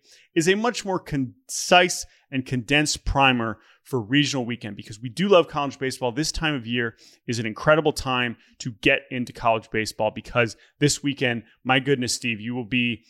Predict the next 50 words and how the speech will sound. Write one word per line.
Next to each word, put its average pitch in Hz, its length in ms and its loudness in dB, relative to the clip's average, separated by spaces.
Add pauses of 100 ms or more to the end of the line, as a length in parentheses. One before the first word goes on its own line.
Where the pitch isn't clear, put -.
(160)
it 143 80 -4
will, 135 140 0
it 139 60 -2
will 139 180 2
wash 175 340 6
over 160 320 2
us - 280 2 (200)
in 139 140 0
a 135 40 2
way 135 280 4
that 127 120 -2
is, 123 280 -4
is 117 300 -6 (100)
really 147 280 6
unlike 139 440 2
<laughs> 131 60 2
any 104 140 0
other 143 240 6
weekend 117 500 -2 (300)
of 123 280 0
the 113 160 -8
entire 110 500 0
season. 107 560 -8 (260)
And 143 120 0
so 165 100 4
we 170 100 4
wanted 240 180 2
to 214 80 -10
bring 196 160 -2
you 151 120 4
on, 127 140 2
Steve, 117 400 -6 (840)
to 151 160 -2
kind 180 180 2
of 190 80 -2
help 240 240 4
us, - 260 0 (120)
help - 200 0
us 240 80 0
prepare 226 520 -2 (180)
for 147 80 -6
the 127 60 -10
tournament, 170 240 0
especially 233 360 0
if 202 80 -2
you 208 60 -4
have 196 140 -8
not 202 180 -6
been 196 140 -2
watching. - 360 -8